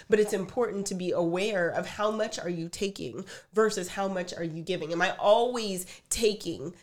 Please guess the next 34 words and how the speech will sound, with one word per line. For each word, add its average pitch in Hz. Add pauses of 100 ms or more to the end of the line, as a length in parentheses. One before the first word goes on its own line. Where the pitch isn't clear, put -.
(120)
kindness? 165
Am 175
I 175
always 240
taking 175 (200)
patience? 165
Am 165
I 160
always 247
taking 190
long 160
suffering? 147
Am 156
I 165
always 254
taking 208
these 170
things? 170
Or 190
whatever, 226 (220)
you 208
know, 180
um, 175 (120)
you 185
know, 180
moral, 185
um, 165 (400)
compass 202
that 180
you 254
use 196
for 185
your 214
life, 180